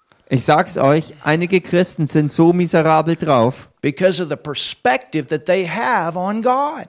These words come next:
Speaker 1: Wegen der Perspektive, die sie Gott gegenüber haben.
Speaker 2: Religion is a rotten thing.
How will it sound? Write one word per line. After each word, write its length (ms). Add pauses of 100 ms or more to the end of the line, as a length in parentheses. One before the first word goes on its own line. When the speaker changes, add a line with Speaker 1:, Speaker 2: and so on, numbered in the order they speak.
Speaker 1:
Wegen 300
der 140
Perspektive, 960 (280)
die 120
sie 160
Gott 300
gegenüber 580
haben. 240
Speaker 2:
Religion 640
is 200
a 60
rotten 680
thing. 480